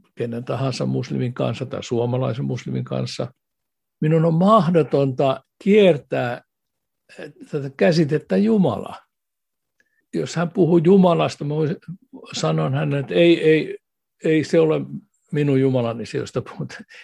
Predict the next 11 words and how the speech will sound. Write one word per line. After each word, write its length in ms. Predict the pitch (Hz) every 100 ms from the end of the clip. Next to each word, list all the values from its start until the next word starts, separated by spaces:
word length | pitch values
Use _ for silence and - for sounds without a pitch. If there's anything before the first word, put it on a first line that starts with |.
| _
Ei 100 | 151
semmoisesta 400 | 165 175 147 127
puheesta 540 | 143 208 175 175 - 139
tule 260 | 196 180
mitään. 300 | 180 135 120
Kun 120 | 127
puhutaan 380 | 170 190 196 185
Jumalasta 560 | 196 196 180 170 147 175
yleisesti, 840 | 170 170 165 135 160 - 160 131 _ - - _
noin 260 | 160 147 123
kielen 680 | 180 170 156 147 147 160